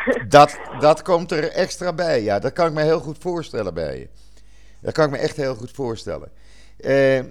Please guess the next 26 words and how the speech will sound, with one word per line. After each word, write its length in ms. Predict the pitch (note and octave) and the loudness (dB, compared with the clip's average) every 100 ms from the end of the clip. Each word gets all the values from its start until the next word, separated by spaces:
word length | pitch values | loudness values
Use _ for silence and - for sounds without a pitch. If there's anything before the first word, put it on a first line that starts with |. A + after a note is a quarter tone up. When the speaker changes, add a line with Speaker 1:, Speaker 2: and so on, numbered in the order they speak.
| - | -14
Speaker 2:
wij 200 | - C#3 | 0 2
gaan 180 | D3 E3 | 4 2
die 80 | D#3+ | -2
podcast, 640 | D3 F3 - C#3+ A#2+ - | -2 -2 4 4 4 0
eh, 540 | C#3+ C3 B2 A#2+ A#2 G#2+ | 2 4 6 6 6 2
eh, 80 | - - - A#2+ G#2+ - - | -2 -8 -8 -6 -6 -8 -12
zo 220 | - C3+ | -4 -2
dadelijk 500 | C3 C#3 C3 A2 G#2+ | 4 4 4 0 -4
online 460 | A2+ G#2+ G2+ G#2+ B2 | -6 -4 0 0 0
zetten, 380 | B2 C3+ C#3+ C#3 | -6 -6 -6 -4
over 240 | A2 F#2 | -4 -4
een 100 | G#2 | -6
uurtje. 400 | G3+ G3+ - E3 F3+ - - - - - - - - - | -6 -6 -6 -10 -10 -20 -20 -20 -20 -20 -20 -20 -16 -4
Eh, 920 | B2 A#2 A#2 A2 G#2+ G#2 G#2 - - | 0 2 2 2 0 0 -2 -6 -6
en 120 | B2 | 2
dan, 380 | B2+ A#2 A2 A2+ | 4 4 0 0
eh, 480 | A2 G#2+ G#2 G2 F#2+ - - - - | 2 4 2 2 -2 -6 -18 -20 -18
ja, 280 | C3 A#2+ A#2+ - - - - - - - | -10 -8 -8 -12 -20 -20 -20 -20 -20 -18
eh, 680 | - G#2 F#2+ F2+ F2 - - G#2+ | -8 -4 -2 -4 -6 -10 -14 -14
ik 80 | |
zal 180 | - G2+ | -6 -4
je 100 | G2 | -2
op 100 | F#2 | -2
de 40 | F#2+ | 0
hoogte 340 | F2+ G#2+ - | 2 0 -2
houden, 560 | A2 G2 F#2 F2 E2 | 0 2 2 -2 -4